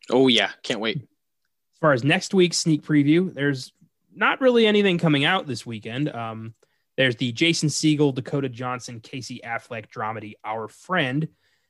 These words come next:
Speaker 2: but that's a theater release, so it's in no way a sure thing. So we're gonna experiment a little with something pretty cool. We're gonna revisit one of our all-time favorite franchises, uh, the Dark Knight trilogy,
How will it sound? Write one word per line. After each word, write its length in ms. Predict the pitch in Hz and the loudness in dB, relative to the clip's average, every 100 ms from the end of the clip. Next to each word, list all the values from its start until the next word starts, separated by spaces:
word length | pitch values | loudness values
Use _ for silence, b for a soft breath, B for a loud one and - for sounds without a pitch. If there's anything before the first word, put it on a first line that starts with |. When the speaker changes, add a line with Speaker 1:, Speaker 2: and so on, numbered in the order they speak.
| _ | _
Speaker 2:
but 80 | - | -8
that's 160 | 127 185 | -6 -4
a 40 | |
theater 260 | - 185 151 | -2 0 0
release, 520 | 127 131 160 - - | -2 -6 -8 -12 -16
so 360 | - 117 117 110 | -10 -6 -6 -6
it's 160 | 107 | -8
in 140 | 127 123 | -8 -4
no 120 | 131 | 0
way 180 | 131 123 | 0 0
a 60 | 113 | -2
sure 260 | - 113 | -8 -12
thing. 360 | 113 101 101 120 _ _ _ _ _ _ _ _ | -12 -16 -16 -20 _ _ _ _ _ _ _ _
So 100 | - 143 | -6 0
we're 120 | 240 | 0
gonna 120 | 269 | 2
experiment 560 | 220 - 262 240 160 120 | -2 -2 0 2 0 -4
a 40 | |
little 220 | 113 110 | -8 -6
with 100 | 139 | -6
something 220 | - 123 131 | -6 -8 -8
pretty 180 | 120 | -10
cool. 240 | 107 107 - _ _ _ _ _ _ _ _ _ | -12 -16 -20 _ _ _ _ _ _ _ _ _
We're 120 | - 156 | 2 4
gonna 140 | 190 | 6
revisit 440 | 170 151 147 147 147 | 4 6 4 4 2
one 120 | 139 | 2
of 80 | 127 | 2
our 120 | 127 | 0
all-time 440 | 127 156 165 151 | 0 0 0 -2
favorite 360 | 139 139 139 143 | -2 -2 -4 -6
franchises, 760 | - 127 110 113 107 135 170 - | -10 -10 -8 -8 -8 -8 -12 -14
uh, 160 | 110 101 | -20 -20
the 100 | 104 | -16
Dark 300 | 104 123 131 | -8 -6 -4
Knight 220 | 131 110 | -4 -6
trilogy, 500 | - 110 104 139 214 | -8 -16 -10 -6 -8